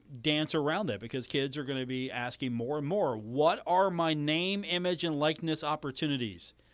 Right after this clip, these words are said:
What kind of N I L money can I get at Marshall,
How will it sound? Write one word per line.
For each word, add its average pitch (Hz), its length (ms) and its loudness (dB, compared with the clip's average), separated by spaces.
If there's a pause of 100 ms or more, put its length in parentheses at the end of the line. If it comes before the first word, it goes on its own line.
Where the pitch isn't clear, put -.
(760)
What 147 300 2
kind 247 160 8
of 202 100 6
N 208 160 6
I 214 220 6
L 196 180 8
money 165 480 6
can 165 320 6
I 175 160 6
get 156 460 4 (600)
at 147 320 6 (760)
Marshall, 139 580 4